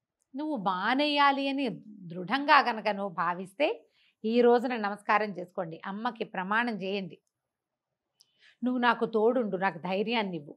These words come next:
ఎవరైనా పిలిచారు, రే-, నేను రానని చెప్పే ధైర్యాన్ని ఇవ్వు. పిలుపు వస్తేనే అది నా పిలిపే అనని,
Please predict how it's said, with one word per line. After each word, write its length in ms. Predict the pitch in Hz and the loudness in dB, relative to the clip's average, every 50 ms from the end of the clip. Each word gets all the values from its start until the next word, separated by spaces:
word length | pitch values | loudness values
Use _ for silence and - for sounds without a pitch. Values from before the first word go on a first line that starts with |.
| _ - | _ -2
ఎవరైనా 300 | 208 202 190 196 220 254 | 0 0 0 0 -2 -2
పిలిచారు, 600 | 254 247 233 220 220 247 240 208 208 220 214 214 208 _ - - 180 175 | -4 -4 -6 -8 -6 -6 -6 -6 -6 -6 -8 -10 -12 _ -12 -12 -10 -8
రే-, 300 | 185 196 196 190 185 180 - - - - _ _ - | -6 -4 -4 -4 -6 -8 -10 -14 -20 -20 _ _ -2
నేను 260 | 262 262 247 214 196 | 0 0 0 0 0
రానని 420 | 196 202 247 294 320 359 370 359 349 349 | 2 6 6 6 6 6 4 2 0 0
చెప్పే 240 | 339 339 339 339 | 2 2 2 4
ధైర్యాన్ని 500 | 302 302 302 311 311 330 349 339 320 320 | 4 4 4 4 4 4 4 2 2 0
ఇవ్వు. 220 | 320 285 320 381 - _ _ _ _ _ _ _ _ _ _ _ _ _ _ _ _ _ _ _ - | -4 -4 -6 -8 -10 _ _ _ _ _ _ _ _ _ _ _ _ _ _ _ _ _ _ _ -2
పిలుపు 240 | 285 285 320 294 349 | 0 0 2 2 0
వస్తేనే 340 | 330 339 - 359 339 349 | 0 2 2 2 4 4
అది 180 | 349 320 262 277 | 4 4 4 4
నా 180 | 254 247 247 269 | 6 6 6 6
పిలిపే 400 | - 330 294 269 - 339 339 349 | 6 4 2 2 4 6 6 6
అనని, 340 | 330 294 294 294 294 285 | 6 4 2 0 -2 -4